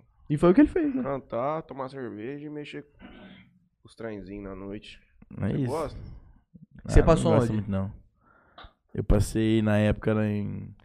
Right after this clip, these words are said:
Speaker 3: Barretos e na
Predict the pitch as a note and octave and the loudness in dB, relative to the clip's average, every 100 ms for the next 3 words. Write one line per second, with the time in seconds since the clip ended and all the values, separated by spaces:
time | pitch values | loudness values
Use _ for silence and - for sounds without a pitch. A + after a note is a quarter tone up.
0 | _ _ _ _ - A#2 A2 A#2+ E3 E3+ | _ _ _ _ 0 4 6 6 6 2
1 | - - - _ _ - _ _ - G#2 | -8 -20 -20 _ _ -20 _ _ -12 -4
2 | A2+ A#2 A#2 A2+ A2+ A2 G#2+ G#2 G2+ F#2+ | 0 2 4 4 4 2 2 0 -2 -4